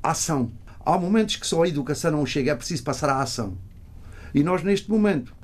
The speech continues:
ah, temos que obrigar os nossos, os nossos governantes a passarem à ação, porque eles alimentaram-nos muitas esperanças e a gente ainda não perdeu a esperança.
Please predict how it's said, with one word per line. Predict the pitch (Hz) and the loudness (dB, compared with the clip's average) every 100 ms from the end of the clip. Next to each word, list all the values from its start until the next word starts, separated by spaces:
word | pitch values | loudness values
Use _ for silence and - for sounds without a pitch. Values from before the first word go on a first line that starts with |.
| - | -6
ah, | 151 156 156 147 | 0 2 2 2
temos | 156 127 | 2 2
que | 175 | 0
obrigar | 147 143 160 | 2 2 2
os | 135 | 2
nossos, | 143 135 - 113 113 | 0 -2 -2 -8 -10
os | 107 107 113 | -10 -10 -2
nossos | 139 127 123 107 | 0 0 -2 -2
governantes | 120 117 135 156 220 - - - - | 0 2 2 2 2 -2 -14 -10 -6
a | |
passarem | 123 139 - 170 160 | -2 0 2 0 2
à | 151 | 0
ação, | 135 127 104 95 | 0 -4 -6 -6
porque | 127 131 | -6 -2
eles | 151 | 2
alimentaram-nos | 143 143 156 147 151 131 120 | 4 4 2 4 2 2 0
muitas | 120 120 120 | -2 -2 -2
esperanças | 120 - 180 196 233 220 - - | -4 0 0 2 -2 -4 -10 -2
e | 147 | 2
a | 151 | 4
gente | 160 151 | 2 2
ainda | 165 156 | 2 2
não | 165 | 0
perdeu | 143 151 151 | -2 0 0
a | |
esperança. | 120 123 110 95 | 0 0 -2 -2